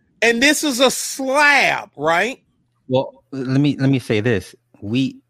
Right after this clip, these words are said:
Speaker 2: we've shown the propensity to know, to, to promote, sell, market, mar-, market merchandise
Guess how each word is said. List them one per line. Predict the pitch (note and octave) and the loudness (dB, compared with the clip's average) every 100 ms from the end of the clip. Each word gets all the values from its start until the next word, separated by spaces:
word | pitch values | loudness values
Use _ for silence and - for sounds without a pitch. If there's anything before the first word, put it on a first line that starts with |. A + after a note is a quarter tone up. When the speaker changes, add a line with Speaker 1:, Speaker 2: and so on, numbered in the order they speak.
| _ _ _ _ - | _ _ _ _ -20
Speaker 2:
we've | G2+ A2+ B2 G#2+ - | -12 -6 -4 -6 -10
shown | - C#3+ F3+ | -2 0 0
the | |
propensity | D#3+ B2+ - C#3+ C#3 - G#2+ E2 _ _ _ _ _ _ _ _ _ | -2 -4 -4 -2 -2 -4 -10 -12 _ _ _ _ _ _ _ _ _
to | - G#2 | -8 -4
know, | G2 G#2 - | -4 -6 -10
to, | - B2 A#2 A#2 | -6 -2 -2 -4
to | A#2 - B2 B2 B2 A#2 _ _ _ _ | -6 -4 -2 -2 -4 -8 _ _ _ _
promote, | A#2 G2+ G#2 A#2 B2+ | -2 0 0 0 -4
sell, | - - G#2+ G#2+ A2+ | -10 -4 0 0 0
market, | G#2 G#2 G#2 B2 - | -2 -4 -4 -6 -6
mar-, | G2+ G2 - | -4 -4 -4
market | - - G#2 G#2 - A#2+ | -14 -8 -2 -2 -2 -4
merchandise | G2 G#2+ - A2 G2+ G2+ G2+ G2 - | 0 -2 0 -2 0 0 0 -4 -8